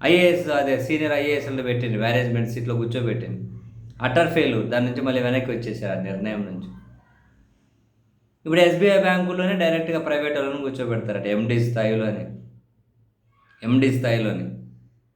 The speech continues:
మిగిలిన బ్యాంకుల్లో కూడా, Union Bank of India అయితే దగ్గర నుంచి మొదలు పెడితే ఏ బ్యాంక్ అయితే ఏముంది,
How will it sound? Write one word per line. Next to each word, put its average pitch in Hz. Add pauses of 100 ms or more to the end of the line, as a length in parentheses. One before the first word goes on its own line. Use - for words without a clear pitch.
(2250)
మిగిలిన 180
బ్యాంకుల్లో 170
కూడా, 98 (440)
Union 123
Bank 117
of -
India 110
అయితే 107
దగ్గర 98
నుంచి 113
మొదలు 151
పెడితే 156
ఏ 160
బ్యాంక్ 165
అయితే 156
ఏముంది, 147